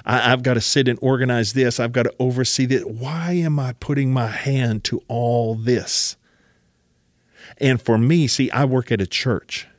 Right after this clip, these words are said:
Then comes the service. And in that service, you find this person who said, "I drove all the way over here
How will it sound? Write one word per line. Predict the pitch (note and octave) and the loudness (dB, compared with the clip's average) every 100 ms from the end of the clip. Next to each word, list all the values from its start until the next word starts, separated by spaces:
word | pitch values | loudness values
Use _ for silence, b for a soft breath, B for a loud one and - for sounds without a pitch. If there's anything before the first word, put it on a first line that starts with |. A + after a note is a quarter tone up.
| _ b b b b b | _ b b b b b
Then | - A2 D3+ | -4 0 0
comes | - C#3+ A#2 A#2 - - _ | 0 0 0 0 -4 -12 _
the | F#2+ | -6
service. | G#2 - B2 F2 - - - _ _ _ _ _ _ b b b b b b - | -2 0 0 -2 -6 -12 -12 _ _ _ _ _ _ b b b b b b -2
And | A#2+ | 2
in | B2+ | 4
that | C3 B2+ | 2 2
service, | - - D#3 D3 A#2+ - C3+ | -2 -2 0 0 -2 -2 -2
you | |
find | A#2+ - B2 B2 B2 | -4 -4 -2 -2 -2
this | A2+ - | -4 -6
person | - D3 C3+ - F#2+ | -6 -6 -4 -4 -6
who | F2 A#2+ | -6 -6
said, | - A#2 A2+ | -4 -4 -2
"I | A2 | -4
drove | G2+ A#2+ B2+ | -4 -4 -2
all | B2 B2 | -2 -2
the | A#2+ | -2
way | A2+ A2 | -2 0
over | B2 C3+ G#2+ | 0 0 -4
here | F2+ F2+ E2+ | -6 -6 -6